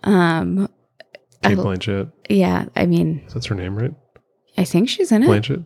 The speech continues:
Speaker 2: Yeah.
Speaker 1: Yeah, she's fantastic.
Speaker 2: Sure.
Speaker 1: Yeah.
Speaker 2: <laughs>
Speaker 1: She, <laughs> that looks fun.
Speaker 2: And then, you know, th-, some of the later stuff, Incredibles two I have on here. Jurassic World, which, or Jurassic World Fallen Kingdom, which I wouldn't have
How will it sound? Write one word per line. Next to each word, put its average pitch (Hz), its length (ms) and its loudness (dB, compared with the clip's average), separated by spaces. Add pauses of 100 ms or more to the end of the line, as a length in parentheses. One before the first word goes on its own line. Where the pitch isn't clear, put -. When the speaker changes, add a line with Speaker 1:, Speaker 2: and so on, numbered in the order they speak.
Speaker 2:
Yeah. 101 160 -2 (1160)
Speaker 1:
Yeah, 220 140 2 (300)
she's - 240 -6
fantastic. 214 600 0
Speaker 2:
Sure. - 200 -6 (240)
Speaker 1:
Yeah. 311 140 0 (200)
Speaker 2:
<laughs> - 200 0
Speaker 1:
She, 208 140 -2
<laughs> - 1700 0
that 247 100 0
looks 226 220 -4
fun. - 320 -6 (340)
Speaker 2:
And 117 140 4
then, 107 340 2
you 101 100 -2
know, 98 240 -2
th-, - 180 -12
some 104 180 0
of 90 60 -4
the 90 80 -2
later 90 260 -2
stuff, 95 300 -6
Incredibles 92 520 -4
two 92 200 -2
I 92 60 -2
have 92 200 -4
on 92 140 -4
here. 95 160 -4
Jurassic 117 480 2
World, 110 340 4 (340)
which, - 440 0 (480)
or 110 160 -4
Jurassic 92 480 -2
World 90 340 -6
Fallen 90 300 -2
Kingdom, 92 480 -4 (480)
which 110 220 -2
I 104 60 6
wouldn't 127 240 4
have 110 200 -2